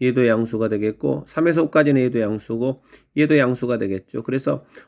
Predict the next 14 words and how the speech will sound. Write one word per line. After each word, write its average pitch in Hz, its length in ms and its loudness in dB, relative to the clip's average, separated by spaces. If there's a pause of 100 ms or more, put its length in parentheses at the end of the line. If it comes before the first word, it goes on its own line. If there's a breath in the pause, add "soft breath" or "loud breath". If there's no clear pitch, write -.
어, 139 180 2
다 151 180 2
양수가 139 380 0
되겠고 131 320 -2
X 135 300 -4
마이너스 151 340 0
사가 135 260 -2
부호를 127 380 0
자-, - 120 -16 (100)
어, 107 340 -4
좌우하겠죠. 117 880 -2 (320 loud breath)
X가 143 380 0
사에서, 139 680 0 (320 soft breath)
어, 117 500 -2